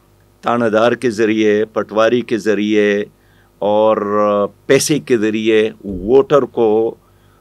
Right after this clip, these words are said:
अ, खरीदती भी हैं, दबाती भी हैं, डराते भी हैं और लालच भी देते हैं और फिर ख़रीदते भी हैं, इसलिए कि, अ, एक हज़ार रुपया ले लेते हैं, वोट तो दे देते हैं, लेकिन उसके बाद वो आदमी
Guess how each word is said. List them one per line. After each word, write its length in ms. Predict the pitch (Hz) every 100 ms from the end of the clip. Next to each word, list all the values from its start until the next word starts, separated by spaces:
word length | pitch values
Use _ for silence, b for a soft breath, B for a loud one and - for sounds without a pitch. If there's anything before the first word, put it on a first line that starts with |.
| b -
अ, 180 | 110 110
खरीदती 680 | - 113 110 123 - 147 139
भी 140 | 143
हैं, 500 | 135 139 131 82 98
दबाती 480 | 95 92 104 110 131
भी 180 | 135 131
हैं, 440 | 131 202 170 185
डराते 460 | 98 95 104 143 135
भी 200 | 135 135
हैं 260 | 127 131 127 b b -
और 200 | 139 113
लालच 480 | 87 85 98 98
भी 100 | 110
देते 300 | 107 110 110
हैं 200 | 113 107 b b b b _
और 240 | 123 127
फिर 200 | 135 139
ख़रीदते 520 | - - 104 107 - 139
भी 140 | 127
हैं, 100 | 127
इसलिए 280 | 113 139 139
कि, 200 | 139 123
अ, 120 | 110 b b b _ - 104 98 -
एक 220 | 123 135
हज़ार 220 | 135 131 123
रुपया 280 | 117 139
ले 160 | 135 135
लेते 240 | 143 156 175
हैं, 240 | 156 92 - _
वोट 240 | 101 135 -
तो 100 | 139
दे 180 | 127 147
देते 240 | 139 113
हैं, 180 | 98 78 b b b
लेकिन 300 | 123 147 147
उसके 300 | 139 - 160
बाद 420 | 139 135 143 143 - _ _ _ _ -
वो 160 | 131
आदमी 640 | 123 123 127 156 156 151